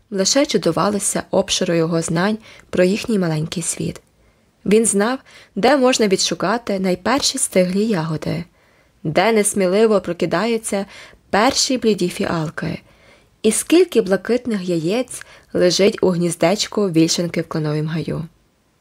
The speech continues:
Він віщував майбутнє за пелюстками стокроток, пив мед із квітів червоної конюшини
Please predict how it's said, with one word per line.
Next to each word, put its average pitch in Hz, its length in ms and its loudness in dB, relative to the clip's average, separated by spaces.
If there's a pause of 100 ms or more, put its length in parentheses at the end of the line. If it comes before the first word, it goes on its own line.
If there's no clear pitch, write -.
(200)
Він 220 240 4
віщував 196 500 2
майбутнє 175 720 -2 (360)
за 202 140 2
пелюстками 214 640 2
стокроток, - 760 -10 (560)
пив 208 260 4
мед 190 360 2
із 190 200 -2
квітів 247 460 -4
червоної 180 520 -2
конюшини 180 800 -2